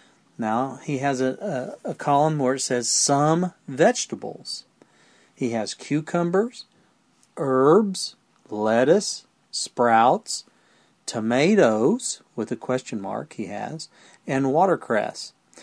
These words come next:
And under some fruits, he has avocados and olives. Now, this is all listed as neutral. In other words, you could eat any of these with fruits or with vegetables. So,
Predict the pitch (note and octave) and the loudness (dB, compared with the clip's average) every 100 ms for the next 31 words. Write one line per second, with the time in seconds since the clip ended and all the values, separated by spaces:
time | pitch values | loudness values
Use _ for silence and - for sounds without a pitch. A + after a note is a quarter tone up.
0 | - C3 B2 C3+ C3+ B2 - G3+ F#3+ - | -6 -2 0 2 2 2 2 2 0 2
1 | D#3 C3+ D#3+ - - - _ _ _ _ | 4 4 2 -4 -10 -14 _ _ _ _
2 | _ _ _ C#3+ C3 C3 A2+ C#3 C#3 E3 | _ _ _ 0 2 2 2 2 2 2
3 | - B2+ B2 A2+ A2+ A#2 - _ _ C3 | 4 4 4 2 -2 -6 -12 _ _ 0
4 | B2 E3 D#3+ G#2+ G#2 A#2+ B2+ G3 G#3+ A3 | 6 8 8 6 -2 -2 2 4 4 4
5 | F#3 F3 D#3+ D3 G3 - A2 A#2 - _ | 6 6 6 4 2 0 -4 -6 -12 _
6 | _ - D3 A#2+ B2+ C3+ - _ _ _ | _ -2 2 4 2 0 -8 _ _ _
7 | - C#3+ C4+ A3+ - G#2+ - _ _ _ | -2 4 4 2 -4 -10 -12 _ _ _
8 | _ - C3 E3 D#3+ D3 C3 C3+ C3+ C#3 | _ -6 2 4 4 2 -2 -2 -2 -2
9 | C#3+ D3 D3+ A3 F#3 D3 C#3 C#3 C3 A2+ | -2 -2 0 2 2 2 0 0 -2 -4
10 | A2+ - - C#3 D#3+ - - D#3+ A3+ A3+ | -6 -12 0 2 2 -2 0 4 6 6
11 | D3 A2 - - A#2 A2+ - - - - | 2 -2 -4 -4 -4 -4 -10 -16 -14 -18
12 | - _ _ _ _ _ - - - - | -20 _ _ _ _ _ -20 -20 -2 6
13 | E3+ D3+ | 6 6